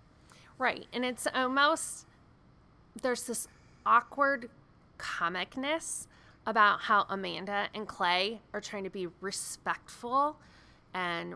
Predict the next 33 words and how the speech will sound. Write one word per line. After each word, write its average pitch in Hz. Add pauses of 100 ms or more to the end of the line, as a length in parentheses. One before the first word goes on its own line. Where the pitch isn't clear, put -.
racially 202
sensitive, 254 (100)
but 214
that - (180)
at 190
the 202
same 190
time, 202
they're, 185
like, 175 (100)
entitled 175
white 160
people 262
who 247
are 208
like, 175 (140)
"We 240
rented 233
this 185
Airbnb. 165
We're 190
here 208
on 220
vacation. 202
What 175
are 180
you 233
doing 277
here? 180
You're 175
ruining 165
our 214
vacation." 208